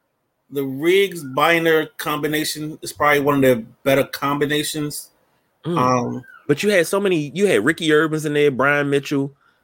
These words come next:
Speaker 2: and Ricky Urbans was a dog in ninety-one.
Speaker 1: You had a nice, the, the compliment one was, um, I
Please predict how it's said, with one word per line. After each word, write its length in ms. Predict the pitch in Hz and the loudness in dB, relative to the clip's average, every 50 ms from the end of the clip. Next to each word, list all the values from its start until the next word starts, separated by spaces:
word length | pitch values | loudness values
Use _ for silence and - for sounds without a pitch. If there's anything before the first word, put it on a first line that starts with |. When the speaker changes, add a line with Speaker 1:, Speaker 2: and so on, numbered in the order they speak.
| _ _ _ _ _ _ _ _ _ - | _ _ _ _ _ _ _ _ _ 0
Speaker 2:
and 160 | 117 120 117 | 0 2 2
Ricky 220 | 156 202 - 156 | 2 2 4 6
Urbans 280 | 208 - 214 190 151 135 | 6 6 6 4 2 -2
was 160 | 117 104 92 | -4 -4 -6
a 60 | 90 | -8
dog 440 | 85 82 82 131 147 170 160 131 113 | -6 -2 0 2 4 6 4 4 4
in 100 | 104 101 | 0 -2
ninety-one. 540 | 101 95 95 87 92 90 95 92 80 73 69 _ _ _ _ _ _ _ _ _ _ _ _ _ _ _ _ _ - | -2 -2 -2 -4 -6 -6 -8 -8 -10 -12 -16 _ _ _ _ _ _ _ _ _ _ _ _ _ _ _ _ _ -4
Speaker 1:
You 120 | 208 277 | 0 0
had 80 | 277 214 | 2 4
a 40 | |
nice, 220 | 202 202 180 170 - | 4 2 2 0 0
the, 180 | 190 196 233 | 0 2 2
the 240 | 190 170 - 190 165 | 2 2 2 0 0
compliment 520 | - - 240 269 269 226 196 190 175 160 147 | 2 4 2 2 2 2 2 4 4 4 4
one 300 | 147 151 151 147 147 139 | 2 2 2 2 4 4
was, 320 | 143 139 139 139 127 131 | 4 6 6 4 4 2
um, 420 | 139 131 131 131 123 120 123 123 _ _ _ _ _ _ _ - | 2 2 2 2 0 -2 -6 -10 _ _ _ _ _ _ _ -14
I 80 | - | -14